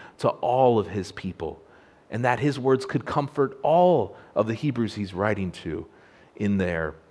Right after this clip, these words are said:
challenges, their struggles to follow Christ.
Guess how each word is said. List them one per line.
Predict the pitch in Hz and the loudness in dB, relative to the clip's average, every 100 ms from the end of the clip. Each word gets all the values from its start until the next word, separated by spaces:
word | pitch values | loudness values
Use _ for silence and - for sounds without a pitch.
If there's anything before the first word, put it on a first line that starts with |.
| _ _ | _ _
challenges, | - 110 104 95 85 80 | -8 -2 -2 -2 -6 -8
their | - | -8
struggles | 87 - 107 95 80 - - - | -8 -2 0 0 -4 -10 -16 -14
to | |
follow | 80 85 85 | -6 -4 -4
Christ. | 85 - 87 - - | -6 -8 -8 -8 -20